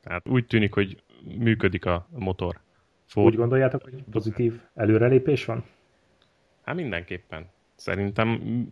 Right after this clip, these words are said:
Speaker 1: jó irányba indultak el a dolgok. Fordul a Ducati, nem? Ez a kon-
Speaker 2: Kicsit árnyalja azért a képet, ugye, az is, hogy a, a Ducati még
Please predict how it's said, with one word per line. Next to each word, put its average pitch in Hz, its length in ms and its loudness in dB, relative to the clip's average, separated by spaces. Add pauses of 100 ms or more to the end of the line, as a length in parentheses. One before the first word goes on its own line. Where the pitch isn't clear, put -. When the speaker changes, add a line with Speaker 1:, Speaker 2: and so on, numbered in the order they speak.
Speaker 1:
jó 113 240 4
irányba 95 520 0
indultak 98 480 -4
el 92 60 -2
a 92 60 0
dolgok. 90 440 -4 (1000)
Fordul 101 360 2
a 95 60 4
Ducati, 95 420 0
nem? 131 220 0 (720)
Ez 104 180 -4
a 92 80 -2
kon- 92 200 -4 (1160)
Speaker 2:
Kicsit 185 280 0
árnyalja 123 360 6
azért 113 260 4
a 123 60 0
képet, 117 380 0
ugye, 123 320 0 (400)
az 123 280 2
is, 123 220 2
hogy 117 220 4
a, 117 120 4
a 120 420 -4
Ducati 120 420 2
még 120 260 4